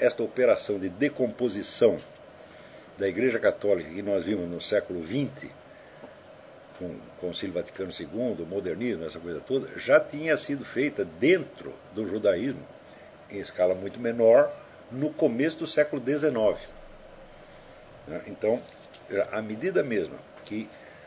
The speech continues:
os judeus adquiriam um novo estatuto social,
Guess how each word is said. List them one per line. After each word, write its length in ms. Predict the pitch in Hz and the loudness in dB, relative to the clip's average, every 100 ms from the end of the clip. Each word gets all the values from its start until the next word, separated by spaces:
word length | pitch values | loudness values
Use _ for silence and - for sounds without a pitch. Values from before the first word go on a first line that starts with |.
| - - 113 | -20 -16 -8
os 160 | 104 | -6
judeus 340 | 104 98 117 110 | -6 -2 0 0
adquiriam 480 | 110 110 117 98 | -2 -4 -4 -4
um 120 | 92 110 | -6 0
novo 340 | 131 110 113 | 2 2 -4
estatuto 600 | - - 104 - 147 - | -8 -2 -2 0 -8 -4
social, 360 | 107 - - | -6 -4 -4